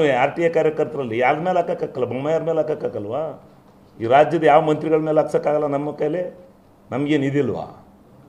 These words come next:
ಎಲ್ಲರೂ ಹಾಕ್ಬೋದು ಆರ್ ಟಿ ಎನಲ್ಲಿ ತಗೊಂಡು ಇದ-, ಇದು ಈ ಏನು ಬೇಕಾದ್ರೂ ಆಪಾದನೆ ಮಾಡ್ಬೋದು. ಹಂಗೆ ಸುಮ್ ಸುಮ್ಮನೆ ಒಂದು ಲೋಕಾರೂಢಿ ನಡ್ಕೊಂಡು ಹೋಗ್ತಾ ಇರೋಂಥ ಸಂದರ್ಭದಲ್ಲಿ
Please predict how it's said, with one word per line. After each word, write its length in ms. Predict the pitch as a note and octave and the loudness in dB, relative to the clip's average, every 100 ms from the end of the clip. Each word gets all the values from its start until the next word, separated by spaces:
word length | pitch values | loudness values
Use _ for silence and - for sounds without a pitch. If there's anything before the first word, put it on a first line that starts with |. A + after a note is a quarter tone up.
| - F2+ | -12 -2
ಎಲ್ಲರೂ 360 | B2 D3+ D3+ | 4 8 8
ಹಾಕ್ಬೋದು 360 | C#3+ C#3 C3+ A#2+ | 6 4 0 2
ಆರ್ 180 | B2 B2+ | 2 2
ಟಿ 60 | |
ಎನಲ್ಲಿ 300 | B2+ A#2 G#2 | -2 -2 -4
ತಗೊಂಡು 420 | G2 B2+ C#3+ D3 C3 - - - | -4 -2 0 2 0 -2 -16 -6
ಇದ-, 460 | A2+ B2 A2 G#2 G2+ | 0 2 2 -4 -6
ಇದು 200 | A2 B2+ F#2+ - - - _ - | 0 0 -2 -10 -20 -20 _ -6
ಈ 60 | A#2 G#2 G2+ G2 G#2+ | -4 -4 -8 -6 0
ಏನು 160 | D3+ | 2
ಬೇಕಾದ್ರೂ 300 | C#3+ C#3+ C#3 | 2 2 4
ಆಪಾದನೆ 380 | B2 A2+ B2 A#2 | 4 4 0 -2
ಮಾಡ್ಬೋದು. 440 | G#2+ G2+ F#2 F#2 - - - - C#3+ | -4 -6 -8 -12 -16 -20 -20 -14 -12
ಹಂಗೆ 580 | G#3 G3 D#3 D3 - - - | -2 4 4 2 -8 -20 -14
ಸುಮ್ 220 | B2 D#3+ | -10 -8
ಸುಮ್ಮನೆ 520 | F#3 F#3+ F#3 D3 A#2 G#2 | -4 -2 0 0 -2 -8
ಒಂದು 220 | B2 G#2+ | -8 -2
ಲೋಕಾರೂಢಿ 560 | A#2+ E3 F#3 F3+ E3+ D#3+ | 0 2 2 2 0 -2
ನಡ್ಕೊಂಡು 420 | C#3+ D3+ D3+ D3 | -4 -4 -4 -4
ಹೋಗ್ತಾ 260 | C#3+ C#3+ | -2 -2
ಇರೋಂಥ 280 | C3 B2+ A#2+ | 0 -2 -6
ಸಂದರ್ಭದಲ್ಲಿ 960 | A2 A#2 A2 A2+ F2+ F2 E2 F#2 C#3+ | -6 -6 -6 -8 -10 -14 -14 -12 -12